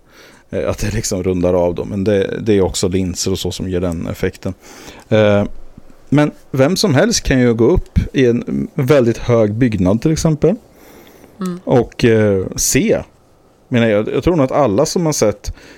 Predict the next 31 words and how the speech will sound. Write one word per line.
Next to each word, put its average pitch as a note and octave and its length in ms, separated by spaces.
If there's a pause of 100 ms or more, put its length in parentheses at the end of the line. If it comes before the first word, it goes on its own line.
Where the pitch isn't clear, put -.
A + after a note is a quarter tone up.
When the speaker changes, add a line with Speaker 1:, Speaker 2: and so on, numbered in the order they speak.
(120)
Speaker 1:
tittat B2+ 260
ut G#2+ 140
över A2 140
ett A#2+ 80
hav B3 300
till F#2 160
exempel, - 500 (880)
har A#2+ 200
sett - 360
den A2 120
här E2 60
krökningen. - 720 (220)
Det, G#2 120
det G2+ 140
ser F2+ 360
man G#2+ 160
ju. G3+ 140
Alltså, G2 280
det B2+ 240
ser G#3 140
man C3 140
även F#2 200
på F2+ 100
marknivå F#2 800
om B2 100
man F2+ 80
står F2+ 240
på - 80
ett F2+ 80
stort E2+ 240
hav. C#3+ 400